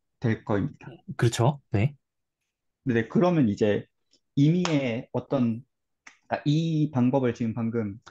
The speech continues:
Speaker 1: 말씀을 이해를 하셨다는 건 임의의 이 차 함수가 주어졌을 때
Speaker 2: 네.
Speaker 1: 위에 기저를 이용해 가지고 어떤 숫자 세 개로 보내는 방법과 밑에 기저를 이용해서 어떤 숫자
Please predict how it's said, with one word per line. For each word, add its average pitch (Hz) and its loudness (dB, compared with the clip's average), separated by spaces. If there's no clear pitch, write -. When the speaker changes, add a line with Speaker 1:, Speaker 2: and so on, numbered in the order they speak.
Speaker 1:
말씀을 120 -2
이해를 113 -4
하셨다는 151 -4
건 113 -4
임의의 151 2
이 117 -2
차 151 -2
함수가 147 -4
주어졌을 117 -6
때 262 -4
Speaker 2:
네. 107 -2
Speaker 1:
위에 180 0
기저를 139 2
이용해 127 4
가지고 131 -4
어떤 143 2
숫자 180 2
세 185 0
개로 170 0
보내는 117 -2
방법과 113 -4
밑에 160 0
기저를 127 0
이용해서 117 0
어떤 127 -2
숫자 160 -2